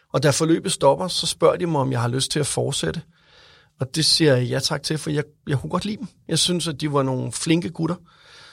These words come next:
Øh, og de havde også været igennem en, en meget hård proces, øh, med at være tre founder og lige pludselig kun at være to. Og det lærte jeg også noget af, altså, hvordan skal man håndtere sådan en situation, og hvorfor er det nødvendigt en gang imellem at lige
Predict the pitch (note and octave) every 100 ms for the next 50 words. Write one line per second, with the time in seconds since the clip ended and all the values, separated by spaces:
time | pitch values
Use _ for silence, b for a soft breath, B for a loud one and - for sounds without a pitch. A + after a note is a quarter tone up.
0 | B B B C#3+ C3 B2+ A#2 - A#2+ -
1 | E3 F3 D3 D#3+ G3 D#3+ D#3 D3+ D3 B2
2 | B2 C3+ A2+ D#3 D3 - D#3 - C#3+ -
3 | - - C#3 B2+ B2 B2 C3 B2 - b
4 | b C3+ C3+ C#3 - D3+ C#3+ C3+ C3+ D3
5 | C#3+ C3+ C3+ D3 C3+ - D3+ C#3+ B2+ -
6 | D#3+ - _ B B B B B B -
7 | B2+ - F3 F#3 F3+ C#3 A2+ D3 F#3+ F3
8 | C#3 C3 C3 C3 B2 A#2+ B2+ - D#3 C3+
9 | A#2 C3 - D#3+ - D#3 C3 C#3 B2+ C#3+
10 | C3+ B2+ C3+ D3+ E3+ C#3+ C3 A#2+ A#2+ C3
11 | D#3+ D#3+ C3 A#2+ A#2 A#2+ A#2+ A#2 A2 A#2
12 | A2+ A#2+ B2 B2 A#2